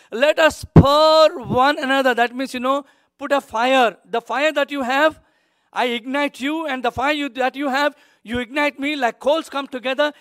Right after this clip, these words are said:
and we bring a flame of fire because we come together. And Bible says, "Let us not give up of meeting together, even as the day of the Lord is coming." And they say that, you know,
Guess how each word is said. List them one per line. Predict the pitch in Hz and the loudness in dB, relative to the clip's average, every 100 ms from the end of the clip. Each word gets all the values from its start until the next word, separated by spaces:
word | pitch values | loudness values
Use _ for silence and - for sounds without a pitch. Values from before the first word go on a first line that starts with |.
| _ | _
and | 226 254 | -6 -4
we | 247 | -6
bring | 220 302 | -6 -2
a | 294 | -2
flame | - 214 240 269 277 262 | -2 -4 0 2 0 -2
of | 247 | -6
fire | 208 226 233 226 208 _ - | -2 0 2 2 0 _ -16
because | 226 247 233 | -8 -4 -2
we | 202 294 | -2 -6
come | - 254 | -4 -8
together. | - 254 247 240 | -8 -6 -4 -2
And | 233 226 | -2 -4
Bible | 190 294 359 339 | -6 -6 -6 -6
says, | 269 262 - - _ | -2 -2 -4 -20 _
"Let | 202 277 320 | -2 0 4
us | 339 320 - - | 6 4 0 -14
not | 220 220 285 349 | -10 -4 -2 -2
give | 175 254 | -4 0
up | 294 294 - _ - | 2 2 0 _ 0
of | 262 202 | 2 2
meeting | 214 294 330 339 | -2 -2 -2 -4
together, | - 277 285 302 294 226 170 _ _ _ _ _ _ | -4 0 2 4 4 2 -6 _ _ _ _ _ _
even | 277 339 349 | 0 0 0
as | 311 277 | 0 2
the | 269 262 - 294 | 0 -2 -2 2
day | |
of | 320 277 | 4 4
the | 254 | 2
Lord | 277 311 | 4 2
is | 311 | 2
coming." | - 262 294 233 147 _ _ _ _ _ _ | -4 -4 -2 -4 -8 _ _ _ _ _ _
And | 196 254 | -12 -6
they | 269 | -6
say | - 330 302 | -4 -2 -2
that, | 247 233 | -4 -6
you | |
know, | 262 202 - | -10 -12 -20